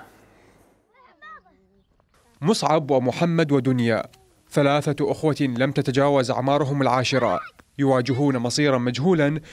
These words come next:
بسبب رفض الدوائر المعنية إصدار الأوراق الثبوتية لهم، كما تقول جدتهم،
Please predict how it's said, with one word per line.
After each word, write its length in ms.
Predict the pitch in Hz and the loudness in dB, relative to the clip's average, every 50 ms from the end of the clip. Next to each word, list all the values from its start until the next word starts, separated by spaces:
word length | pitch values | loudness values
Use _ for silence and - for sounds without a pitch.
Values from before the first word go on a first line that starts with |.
| - - | -8 -4
بسبب 340 | - - - 202 196 185 180 | -2 0 2 2 2 2 2
رفض 260 | 196 196 208 175 160 | 2 2 0 0 0
الدوائر 460 | 160 135 120 131 139 160 147 156 151 | 0 2 2 2 2 2 2 2 0
المعنية 540 | 143 127 113 117 123 120 139 151 160 156 147 143 147 | 0 0 0 -2 -2 0 0 0 0 0 0 0 -2
إصدار 400 | 139 135 120 113 143 143 147 143 | -4 -4 -2 0 0 2 2 2
الأوراق 400 | 135 - 123 127 139 147 143 151 | 2 0 0 0 0 0 0 -4
الثبوتية 560 | 131 - 131 123 127 127 123 - 160 151 143 - | -6 -6 -4 -2 -2 -4 -2 0 0 0 0 0
لهم، 420 | 139 139 165 139 147 143 139 135 - - 262 277 - - - - | 0 -2 0 0 0 -2 -2 -4 -10 -14 -18 -20 -20 -20 -6 -2
كما 220 | - 240 220 214 190 | 0 0 2 2 0
تقول 360 | 190 180 - 180 165 151 135 | 0 0 2 2 2 2 2
جدتهم، 640 | 131 139 120 135 127 139 123 113 127 127 104 90 | 2 0 0 0 -2 -2 -4 -2 -2 -4 -4 -6